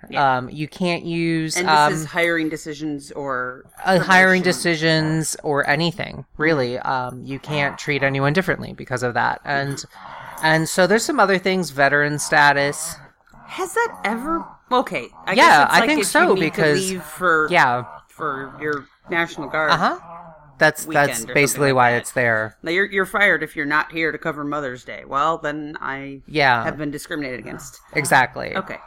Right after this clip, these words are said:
Speaker 1: continue.
Speaker 2: Um, there's a few other categories: uh, genetic status, age above the age of forty.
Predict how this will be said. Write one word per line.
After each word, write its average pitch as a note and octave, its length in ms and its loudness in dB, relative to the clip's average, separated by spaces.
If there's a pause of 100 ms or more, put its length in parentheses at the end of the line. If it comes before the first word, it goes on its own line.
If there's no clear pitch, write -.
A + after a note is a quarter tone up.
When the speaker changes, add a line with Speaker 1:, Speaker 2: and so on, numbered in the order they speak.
(100)
Speaker 1:
continue. C#3+ 520 6
Speaker 2:
Um, D#3 60 -10
there's E3 200 4
a F3 40 4
few F3 220 2
other E3 140 2
categories: C#3+ 880 2
uh, A#2+ 340 2
genetic B2+ 540 0
status, B2+ 640 0
age C3+ 400 0
above C3 320 0
the C3+ 100 2
age C3 200 -2
of B2 80 -14
forty. F3 640 2